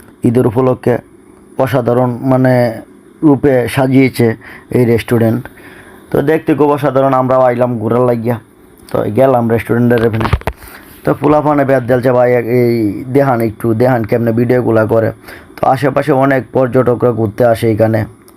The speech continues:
অনেক মানুষ আসে এখানে ঘোরার লাগিয়া। তো এই স্থানটা হইছে নেত্রকোনা জেলা, মদন উপজেলা, উচিতপুর, মিনি কক্সবাজার নামে পরিচিত। যদি এখানে কেউ আসতে চান, তাহলে নেত্রকোনা সদর থেকে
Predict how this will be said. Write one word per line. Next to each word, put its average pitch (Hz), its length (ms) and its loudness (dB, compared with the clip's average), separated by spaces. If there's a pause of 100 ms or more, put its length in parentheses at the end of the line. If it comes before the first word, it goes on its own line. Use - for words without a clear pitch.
অনেক 120 240 0
মানুষ 120 280 0
আসে 107 300 0 (640)
এখানে 120 260 2
ঘোরার 110 280 2
লাগিয়া। 110 420 0 (1120)
তো 131 120 2
এই 127 120 4
স্থানটা 139 540 0
হইছে 123 220 0
নেত্রকোনা 135 600 0
জেলা, 135 260 0
মদন 127 340 0
উপজেলা, 117 640 0 (640)
উচিতপুর, 123 640 2
মিনি 135 340 4
কক্সবাজার 123 540 0
নামে 127 220 0
পরিচিত। 110 560 -2 (680)
যদি 131 320 4
এখানে 123 300 0
কেউ 123 200 0
আসতে 120 280 -2
চান, 113 220 -2
তাহলে 117 300 0
নেত্রকোনা 127 580 0
সদর 123 380 0
থেকে 117 440 -4